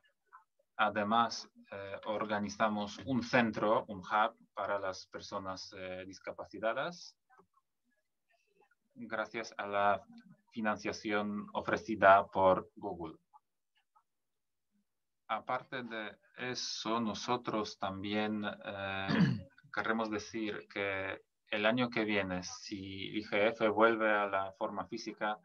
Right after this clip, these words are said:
también los fondos de, eh, de viajes van a estar disponibles. Gracias. Eh,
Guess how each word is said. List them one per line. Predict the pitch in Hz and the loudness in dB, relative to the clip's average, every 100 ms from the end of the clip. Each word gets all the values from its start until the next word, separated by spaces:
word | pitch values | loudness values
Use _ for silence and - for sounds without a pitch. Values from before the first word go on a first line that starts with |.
| _ - _ | _ -20 _
también | - 104 110 | -10 -6 -4
los | 104 - | -6 -6
fondos | 110 104 104 104 - - _ _ _ - - - | -4 0 2 0 -4 -12 _ _ _ -18 -18 -12
de, | 107 95 98 101 - - | 0 4 6 4 -2 -8
eh, | 98 101 101 | -4 -2 -4
de | 98 101 | -4 -4
viajes | 98 107 107 - 92 - - - _ _ _ _ _ _ _ | 2 6 6 6 -2 -4 -10 -18 _ _ _ _ _ _ _
van | 104 98 95 | -8 0 0
a | 95 | 0
estar | - 101 | 4 4
disponibles. | 95 92 - 98 95 92 90 87 | 4 -4 -4 -2 0 2 2 2
Gracias. | 113 107 117 - 117 113 - - | 2 6 6 4 0 0 -2 -4
Eh, | 104 | -4